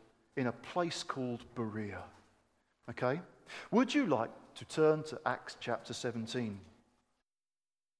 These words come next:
And we'll read there from verse eleven. We don't know much about people in Berea at this particular point in,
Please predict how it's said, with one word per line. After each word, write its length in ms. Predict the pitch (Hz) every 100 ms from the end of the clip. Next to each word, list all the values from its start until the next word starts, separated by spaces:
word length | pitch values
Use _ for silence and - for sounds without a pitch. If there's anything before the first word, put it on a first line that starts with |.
| _ _ _ _ _ - -
And 240 | 110 110
we'll 100 | 113
read 300 | 117 151 151
there 220 | 123 117
from 240 | 107 117 110
verse 320 | 113 107 -
eleven. 400 | 127 117 127 104
We 100 | 120
don't 260 | 233 262 185
know 300 | 175 175 175
much 480 | 170 185 - - -
about 420 | 147 151 143 - -
people 480 | 127 - 135 170 - - - -
in 160 | 139 127
Berea 460 | 123 120 110 123 151 - - - _
at 100 | 139
this 140 | 160 156
particular 500 | - - 196 151 139
point 560 | - 123 139 - - - - - _ -
in, 500 | 120 117 113 113